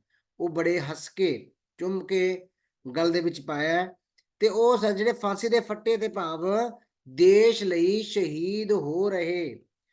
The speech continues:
ਸ਼-, ਦੇਸ਼ ਭਗਤਾਂ ਨੇ ਫਾਂਸੀ ਦੇ ਫੱਟਿਆਂ ਤੇ ਬੈਠ ਕੇ ਵੀ ਜੈ ਭਾਰਤ, ਜੈ ਭਾਰਤ ਮਾਤਾ ਦੇ ਨਾਅਰੇ ਲਾਏ ਹੈ। ਤੇ ਇਹ ਗੱਲ ਸਾਡੇ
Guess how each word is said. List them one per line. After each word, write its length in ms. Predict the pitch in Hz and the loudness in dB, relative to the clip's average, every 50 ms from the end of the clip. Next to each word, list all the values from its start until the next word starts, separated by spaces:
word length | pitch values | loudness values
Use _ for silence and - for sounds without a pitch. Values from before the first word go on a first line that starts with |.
| _ _ _ _ _ | _ _ _ _ _
ਸ਼-, 140 | - - - _ _ _ _ | -20 -20 -20 _ _ _ _
ਦੇਸ਼ 340 | 139 160 170 190 214 214 - - | 0 4 6 6 6 6 4 0
ਭਗਤਾਂ 460 | - 185 139 131 - - 175 180 180 | -4 -6 -6 -6 -6 -2 0 0 2
ਨੇ 140 | 170 165 156 131 104 95 - _ _ _ _ _ _ _ _ _ _ _ _ _ _ _ _ _ _ _ _ _ _ _ _ - _ 143 139 131 _ _ - | 2 0 0 -2 -8 -12 -18 _ _ _ _ _ _ _ _ _ _ _ _ _ _ _ _ _ _ _ _ _ _ _ _ -20 _ -20 -20 -20 _ _ -6
ਫਾਂਸੀ 340 | - 202 233 214 - - 277 | -2 -2 -2 -2 -2 -4 -2
ਦੇ 140 | 262 254 247 | 0 2 0
ਫੱਟਿਆਂ 380 | 214 - 202 202 - 208 214 214 | 0 0 -6 -6 -2 -2 -2 -2
ਤੇ 140 | 202 190 196 | -2 -2 -4
ਬੈਠ 220 | 185 180 175 156 - | -4 -2 -4 -6 -6
ਕੇ 220 | - 180 180 170 | -2 -2 0 0
ਵੀ 140 | 165 151 139 117 107 104 - _ _ _ _ _ _ _ - | 0 -2 -4 -6 -8 -16 -20 _ _ _ _ _ _ _ -6
ਜੈ 260 | 135 170 175 185 202 202 | -2 0 2 2 2 0
ਭਾਰਤ, 380 | 196 196 185 160 156 143 147 | 0 0 -2 -2 -2 -4 -8
ਜੈ 220 | 165 147 160 175 175 | -8 -4 -2 -2 -2
ਭਾਰਤ 300 | - - 170 151 143 139 147 | -2 -4 -6 -6 -4 -6 -6
ਮਾਤਾ 320 | 147 147 147 139 151 147 | -6 -6 -6 -8 -10 -8
ਦੇ 100 | 143 147 | -8 -8
ਨਾਅਰੇ 260 | 139 131 131 143 143 143 | -8 -8 -8 -8 -8 -8
ਲਾਏ 260 | 131 117 117 127 147 147 | -10 -12 -12 -10 -10 -10
ਹੈ। 140 | 135 113 - _ _ _ _ _ _ - | -10 -12 -16 _ _ _ _ _ _ -2
ਤੇ 60 | 202 214 | 0 2
ਇਹ 120 | 226 220 | 2 2
ਗੱਲ 200 | 190 220 226 233 | 2 2 0 0
ਸਾਡੇ 220 | - 214 214 202 | 0 0 0 2